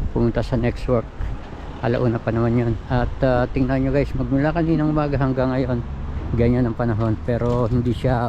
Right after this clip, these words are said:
umuulan. Sana wag mo nang ulan. Para maganda ang lakad. Maglalabas pa ng aso.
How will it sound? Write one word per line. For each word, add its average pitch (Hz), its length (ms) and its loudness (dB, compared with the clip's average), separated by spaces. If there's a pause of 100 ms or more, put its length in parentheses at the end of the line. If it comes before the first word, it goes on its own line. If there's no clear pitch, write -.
umuulan. 113 480 0 (960)
Sana 123 480 0
wag 113 160 -2
mo 120 160 2
nang 120 240 0
ulan. 113 240 0 (1600)
Para 113 280 0 (1500)
maganda 123 400 0
ang 123 160 0
lakad. 117 320 0 (1040)
Maglalabas 120 500 0
pa 120 140 -2
ng 120 160 0
aso. - 320 -2